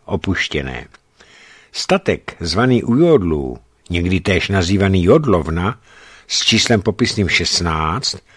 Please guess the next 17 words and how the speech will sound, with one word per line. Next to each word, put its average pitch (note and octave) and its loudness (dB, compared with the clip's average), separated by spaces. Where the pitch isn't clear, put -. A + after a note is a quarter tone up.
patřil C#3 2
k - -6
nejstarším B2+ 2
a G2 0
největším A#2+ 4
ve B2+ 2
vsi. - -6
Jodlovi G#2 6
zde D3+ 2
byli C#3+ 4
usazeni C3 2
od A2 2
roku B2+ 2
šestnáct B2+ 0
set C3 -2
osmdesát B2+ -2
sedm D#2 -2